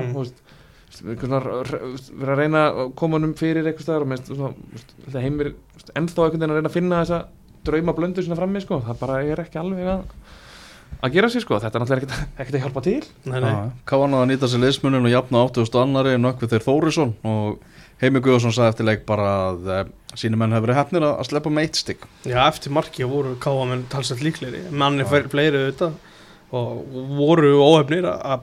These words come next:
Speaker 1: að bæta ekki við.
Speaker 3: Mhm. Eh, markmannsmálin, það er na-, nóg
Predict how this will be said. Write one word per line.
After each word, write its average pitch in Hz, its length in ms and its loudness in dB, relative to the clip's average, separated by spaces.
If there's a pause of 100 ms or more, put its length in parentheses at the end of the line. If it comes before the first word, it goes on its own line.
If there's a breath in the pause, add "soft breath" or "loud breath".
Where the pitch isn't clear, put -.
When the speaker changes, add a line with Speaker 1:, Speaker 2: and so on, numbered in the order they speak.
(120)
Speaker 1:
að 143 200 -4
bæta 151 240 2
ekki 139 140 -2
við. 156 240 -2 (360)
Speaker 3:
Mhm. 98 280 -10 (720 soft breath)
Eh, 113 280 0 (300)
markmannsmálin, 139 760 4 (160)
það 139 320 4
er 135 200 4
na-, 147 300 4
nóg 165 380 6